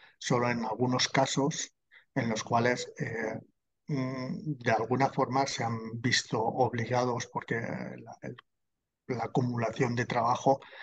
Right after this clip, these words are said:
hacen que, eh, eh, se vean obligados a organizarse mejor. Pero en general,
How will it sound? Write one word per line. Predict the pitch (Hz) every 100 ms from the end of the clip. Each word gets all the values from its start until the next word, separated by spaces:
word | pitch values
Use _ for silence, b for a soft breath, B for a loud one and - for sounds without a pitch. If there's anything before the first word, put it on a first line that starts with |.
| B -
hacen | 123 123 120
que, | - 123 120 b b b _
eh, | 117 110 - - _ _ _ _ _
eh, | 147 113 120 120 - - _ -
se | - 127
vean | 123 127
obligados | 131 127 123 127 135
a | 123
organizarse | 120 107 101 - - 117
mejor. | 107 - - - - _ _ _ _
Pero | 127 117 127
en | 147
general, | - 143 139 151 190 -